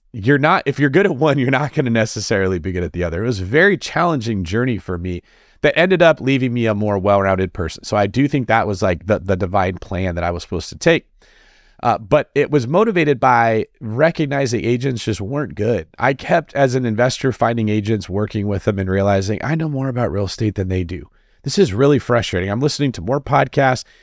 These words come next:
I'm reading more books. I'm having more conversations. I'm paying more attention to how this world works than my agent does, who's supposed to be my guide. So when I started to work as a real estate agent, I just had a different approach than what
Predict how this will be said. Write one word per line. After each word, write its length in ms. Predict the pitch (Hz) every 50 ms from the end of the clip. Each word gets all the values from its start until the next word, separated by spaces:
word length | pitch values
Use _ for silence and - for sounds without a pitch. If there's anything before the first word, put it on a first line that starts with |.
| _ _ _ -
I'm 160 | 110 107 101
reading 220 | 113 139 143 139
more 200 | 107 107 131 147
books. 320 | 147 113 120 120 117 - -
I'm 140 | 98 95 85
having 280 | - 123 131 143 139
more 160 | 120 120 123
conversations. 760 | - - 139 131 131 123 110 - - 113 107 - 120 98 85 - -
I'm 140 | 117 113 101
paying 300 | - - 180 208 214 208
more 160 | 208 202 180
attention 520 | 127 - - - 156 151 - - 123 107 95
to 120 | - 107
how 180 | 90 117 127 131
this 220 | 120 120 117 -
world 300 | 101 110 113 110 98 90
works 300 | 90 104 117 104 - -
than 120 | - 101
my 160 | 101 101 101 - -
agent 400 | 170 202 196 156 156 147 85 98
does, 260 | 113 107 107 110 101
who's 160 | - 110 95
supposed 440 | - 113 - - - 160 156 - -
to 100 | 139 123
be 160 | 117 110 101
my 240 | 101 101 101 101 101
guide. 440 | 92 80 92 90 87 80 73 62 - _ _ _ _ _ _ _ _ -
So 160 | - - 175
when 140 | 165 160 -
I 240 | - 165 202 233
started 360 | 240 - - - 180 180 156 127
to 60 | 120
work 240 | 104 120 113 - 120
as 100 | 107 104
a 60 | 110
real 100 | 104 104
estate 220 | 101 - - 95
agent, 260 | 101 95 90 104 92
I 80 | 90 101
just 220 | 117 139 151 -
had 160 | - 147 180 170
a 100 | 143 107
different 360 | 98 113 110 - 131 127 -
approach 560 | 104 95 - - - 196 208 190 - - -
than 160 | - 113 107 104
what 240 | 104 107 107 -